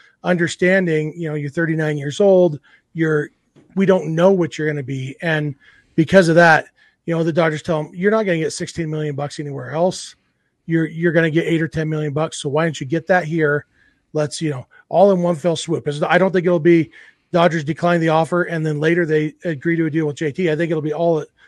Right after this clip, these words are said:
once. "Hey, we're declining this and we're signing him to this other deal instead." Uh,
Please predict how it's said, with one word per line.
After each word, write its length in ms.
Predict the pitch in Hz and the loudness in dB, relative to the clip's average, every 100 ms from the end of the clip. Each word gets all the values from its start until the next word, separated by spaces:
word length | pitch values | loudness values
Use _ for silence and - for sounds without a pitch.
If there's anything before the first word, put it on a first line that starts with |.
| _ | _
once. 280 | 170 147 117 | -6 -6 -2
"Hey, 180 | 175 151 | 0 0
we're 220 | 143 151 | 0 -4
declining 440 | 147 - 190 196 175 | -6 -2 0 0 2
this 260 | 180 175 | 0 0
and 180 | - 160 | -6 -8
we're 180 | 143 135 _ _ | -8 -10 _ _
signing 300 | - 185 175 | -6 -2 0
him 140 | 165 160 | 0 -2
to 60 | |
this 260 | 151 151 - - | -4 -6 -8 -6
other 140 | 165 | -6
deal 260 | 147 160 147 | -2 -2 -2
instead." 540 | 139 - 180 170 156 _ _ _ _ _ | -6 2 4 4 0 _ _ _ _ _
Uh, 140 | 143 | -8